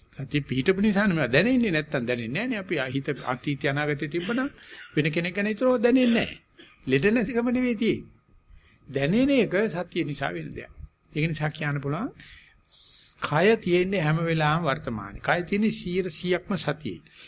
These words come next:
හිත කයට ආපු ගමන් නිවන් දකින්න. හිත කයෙන් පිට ගිය හැම වෙලාවෙම අපි නන්නත්තරයි, අසරණයි, අනාතයි.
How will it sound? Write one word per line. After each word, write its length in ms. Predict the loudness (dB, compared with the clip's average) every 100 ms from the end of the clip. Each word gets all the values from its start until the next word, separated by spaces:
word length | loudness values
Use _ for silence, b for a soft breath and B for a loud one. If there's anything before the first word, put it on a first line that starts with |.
| -4
හිත 220 | -2 -2
කයට 320 | 0 0 2
ආපු 220 | 0 0 -2
ගමන් 280 | -4 -4 -6 -10 -20 _
නිවන් 280 | -6 -6
දකින්න. 280 | -8 -14 -20 -20 -20 _ _ -20 -20 _ _ _ B B
හිත 240 | -4 0 2
කයෙන් 360 | 2 4 6 6
පිට 220 | 2 2
ගිය 220 | 2 4 4
හැම 220 | 6 6
වෙලාවෙම 480 | 6 6 6 4 2
අපි 180 | -2 -4
නන්නත්තරයි, 760 | -6 -6 -8 -6 -6 -6 -12 -14 -20 _ _
අසරණයි, 600 | -6 -2 0 -2 -4 -4
අනාතයි. 540 | -6 -6 -8 -8 -12